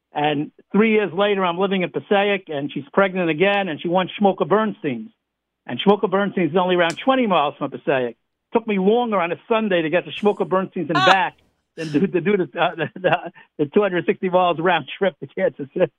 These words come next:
Speaker 2: That's amazing. You're listening to That's Life here at the Nachum Segal Network, and Chaplain Ira Cronenberg joins us this morning as we celebrate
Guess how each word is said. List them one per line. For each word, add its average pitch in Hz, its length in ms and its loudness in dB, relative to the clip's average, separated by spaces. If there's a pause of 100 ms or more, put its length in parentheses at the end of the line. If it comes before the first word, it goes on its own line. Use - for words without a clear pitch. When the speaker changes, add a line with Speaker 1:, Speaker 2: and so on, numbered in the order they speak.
Speaker 2:
That's 214 540 10
amazing. 214 600 10
You're 254 140 10
listening 262 380 6
to 294 80 6
That's 226 280 10
Life 226 240 12
here 233 160 8
at 226 80 6
the 220 80 4
Nachum 214 320 10
Segal 220 260 4
Network, 202 400 8
and 208 160 6
Chaplain 220 480 6
Ira 233 300 6
Cronenberg 208 560 4
joins 220 500 4
us 202 260 8 (300)
this 202 380 8
morning 233 440 8
as 196 280 8
we 202 180 4
celebrate 226 840 8